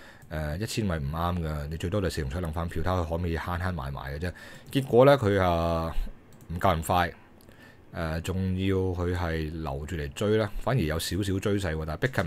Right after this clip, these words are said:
唔到多多寶奇。精彩勇士，就只係跑完隻事事亨通啫。咁啊，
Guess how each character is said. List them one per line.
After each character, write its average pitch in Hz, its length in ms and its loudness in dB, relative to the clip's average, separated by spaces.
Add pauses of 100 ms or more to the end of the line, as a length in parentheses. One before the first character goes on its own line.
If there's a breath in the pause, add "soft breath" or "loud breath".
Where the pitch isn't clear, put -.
唔 - 20 -8
到 98 100 -2
多 107 140 2
多 113 140 2
寶 87 160 -4
奇。 82 280 -2 (720 loud breath)
精 123 140 0
彩 98 120 2
勇 85 160 2
士， 78 220 -4 (100)
就 85 100 -6
只 - 200 -4
係 117 100 6
跑 98 120 4
完 82 100 0
隻 80 80 -2
事 78 140 -4
事 78 180 -4
亨 92 140 -2
通 92 200 -2
啫。 95 140 0 (100)
咁 123 180 2
啊， 92 140 2